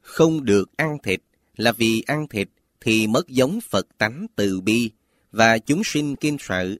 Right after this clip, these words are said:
ác cảm. Tất cả Bồ Tát không được ăn dùng bất cứ thịt gì của sinh vật nào, thì không còn phân biệt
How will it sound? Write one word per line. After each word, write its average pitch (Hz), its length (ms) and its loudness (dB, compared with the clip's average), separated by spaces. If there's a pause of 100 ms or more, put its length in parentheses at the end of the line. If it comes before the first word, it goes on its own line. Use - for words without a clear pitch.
ác 185 220 -6
cảm. 101 320 -4 (1300)
Tất 220 240 -2
cả 110 200 2
Bồ 113 340 2
Tát 185 280 -4
không 160 240 -2
được 101 280 0
ăn 147 300 -4
dùng 101 420 0
bất - 260 -2
cứ 156 260 2
thịt 95 160 -4 (100)
gì 95 380 -2 (120)
của 95 280 0
sinh 156 260 -2
vật 101 220 -4
nào, 95 300 -6 (460)
thì 113 280 2
không 165 200 0
còn 107 200 2
phân 156 260 -2
biệt 98 260 0